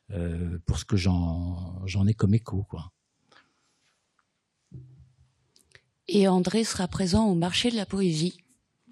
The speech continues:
Speaker 2: Et, et donc, euh, son aura et, et sa présence sont toujours bel, bel et bien là. Donc, euh, mais, mais ceci dit, merci, euh, de les avoir mis particulièrement en, en, en valeur, euh, en valeur tous les, tous les deux, parce que en fait, euh,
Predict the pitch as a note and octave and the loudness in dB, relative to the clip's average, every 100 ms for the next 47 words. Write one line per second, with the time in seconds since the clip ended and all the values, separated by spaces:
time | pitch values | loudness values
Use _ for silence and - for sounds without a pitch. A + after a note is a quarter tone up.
0 | - - G3+ G3 F3+ F3+ E3 D3+ - - | -10 0 2 4 4 2 0 -2 -10 -16
1 | - - F#3+ F3+ A#3 - F#3+ E3+ E3 - | -10 -2 0 2 -2 -4 -4 -2 2 4
2 | G3+ F#3+ F#3 F3 G#3 A3 G3 E3+ D#3+ E3 | 6 4 2 0 -2 -2 -2 -2 -4 -4
3 | F3 F#3 - F#3 E3+ A3 - F#3+ E3 - | -4 -4 -4 -4 -4 -4 -4 -4 -4 -4
4 | E3+ G#3 F3+ F#3 E3+ E3 D#3+ E3 F3+ F#3+ | -4 -4 -2 -2 -2 -4 -4 -2 -2 -2
5 | D3 E3+ F#3 A#3 - - - - - E3+ | -2 -4 -4 -8 -16 -20 -18 -18 -8 -8
6 | - F3+ E3 E3 E3+ F3+ F#3 F3 E3+ F3+ | -6 -8 -8 -6 -4 -2 -2 -2 -4 -2
7 | E3+ G3 E3+ G3 G3 G3 E3+ - G#3 G3+ | -2 -4 -6 -6 -4 -4 -2 -4 -2 -4
8 | F#3 D#3+ - - - - F#3 F#3 F3+ F3+ | -6 -10 -14 -20 -18 -10 -6 -4 -2 -2
9 | G3 - F#3+ - F#3 F3+ F#3 F3+ F#3 F#3 | -2 -4 -6 -6 -8 -8 -6 -4 -6 -6
10 | E3+ D#3+ - E3 E3+ E3 - E3 F3+ F#3 | -6 -8 -6 -4 -4 -4 -6 -4 -2 -4
11 | F#3 D#3+ - - - E3 F#3 F#3 - F#3 | -6 -8 -10 -10 -8 -6 -4 -6 -6 -4
12 | F3 E3+ F#3+ - E3+ F3 D#3+ G#3 - - | -2 -2 -6 -10 -8 -6 -4 -8 -10 -16
13 | - - - G3 - G3 F3+ F3 G#3+ - | -16 -16 -8 -6 -6 -4 -4 -4 -6 -6
14 | F#3+ F3+ | -6 -6